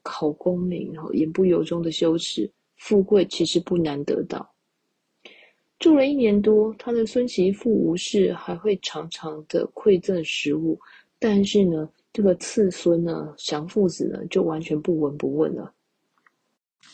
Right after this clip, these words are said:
这一年他去考试呢，就进入了县学。那县尉呢，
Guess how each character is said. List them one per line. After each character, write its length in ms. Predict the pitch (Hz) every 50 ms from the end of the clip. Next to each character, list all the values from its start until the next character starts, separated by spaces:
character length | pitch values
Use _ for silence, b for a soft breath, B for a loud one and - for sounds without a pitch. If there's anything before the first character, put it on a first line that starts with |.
| b b b b b b b b b b b b b b _
这 160 | - 277 277
一 80 | 302 320
年 200 | 302 214 165 156
他 200 | 156 160 180 196
去 180 | - 226 220
考 340 | 214 - - 170 - - - -
试 240 | - - - 220 190
呢， 240 | 175 170 165 165
就 200 | 175 - 202 190
进 240 | 185 - 220 208 196 202
入 100 | 208 185
了 80 | 170 160
县 300 | - - 202 175 160 156
学。 340 | - - - - - 185 - b b b b b b b _ -
那 120 | 277 254
县 320 | - - - 277 277 269
尉 140 | 269 262 247
呢， 340 | 220 202 190 185 185 196